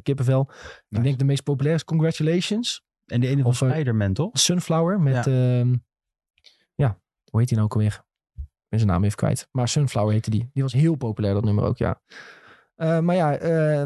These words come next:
Speaker 1: die, die gast die dus dat pakje had geopend waar die One Ring in zat, was gewoon een fanatieke verzamelaar. Echt een fan van Magic. Dus dat is heel leuk, want mensen dachten van, "Ah, daar gaat een winkelier of, eh,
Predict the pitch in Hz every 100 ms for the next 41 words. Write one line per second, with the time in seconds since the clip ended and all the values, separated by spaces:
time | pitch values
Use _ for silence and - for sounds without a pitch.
0 | - 208 160 165 170 151 147 135 185 -
1 | 160 147 139 143 131 196 - 139 135 139
2 | 160 143 139 139 135 143 143 160 151 131
3 | 120 147 147 151 139 127 123 - _ -
4 | 175 156 175 156 127 - _ - 156 135
5 | 127 160 165 180 139 - 143 170 156 135
6 | 120 117 180 185 147 143 139 139 123 123
7 | 165 127 127 131 - 120 - 90 117 113
8 | 123 123 120 127 127 120 143 147 139 98
9 | - 117 107 123